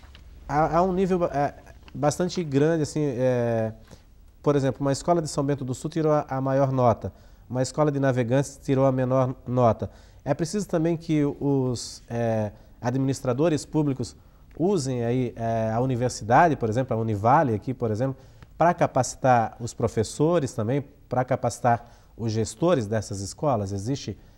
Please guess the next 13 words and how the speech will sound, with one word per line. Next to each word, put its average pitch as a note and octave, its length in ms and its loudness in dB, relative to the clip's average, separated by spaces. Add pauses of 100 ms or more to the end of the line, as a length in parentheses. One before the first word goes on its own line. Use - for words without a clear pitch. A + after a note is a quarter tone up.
(300)
essa A2 320 -4
chance, C#3+ 380 -4
essa G#2+ 140 -8
possibilidade? G2+ 840 -4 (200)
Como C#3 120 -6
é D#3+ 60 -4
que D#3 60 -10
se D#3 100 -8
trabalha A2 500 0
isso F#2+ 320 -8 (320)
entre A#2 380 -2
a A#2 100 -4
universidade A#2 800 0